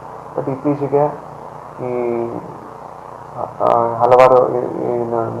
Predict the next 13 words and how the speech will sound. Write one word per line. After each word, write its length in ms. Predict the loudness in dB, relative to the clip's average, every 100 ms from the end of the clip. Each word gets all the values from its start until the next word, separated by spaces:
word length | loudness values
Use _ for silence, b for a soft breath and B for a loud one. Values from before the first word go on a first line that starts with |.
| -6 -2
ನಾವು 100 | -2
ಸ್ಕೂಬಾ 320 | 0 8 8
ಡೈವಿಂಗು 400 | 10 6 2 -2
ಮತ್ತು 240 | 0 -2 -4
ಇತ್ಯಾದಿಗಳಿಂದ 680 | -4 2 2 2 -2 0
ನಾವು, 280 | 0 2 2 0 -6 -14 -14 -14 -14 -14 -14 -12
ಆ, 120 | -4 0 2 2 0 -4 -8 -12 -14 -14 -14 -14 -2
ನಮ್ಮ 200 | -2 6
ಅನುದಾನದ 580 | 8 8 8 6 6 2 0
ಸಂಗ್ರಹ 380 | 4 6 6
ಜಾಸ್ತಿ 380 | 8 8 6 4
ಆಗಿದ್ದರಿಂದ, 480 | 2 2 -4 -4 -2
ಆಮೇಲೆ 600 | 0 0 -2 -4 -6 -16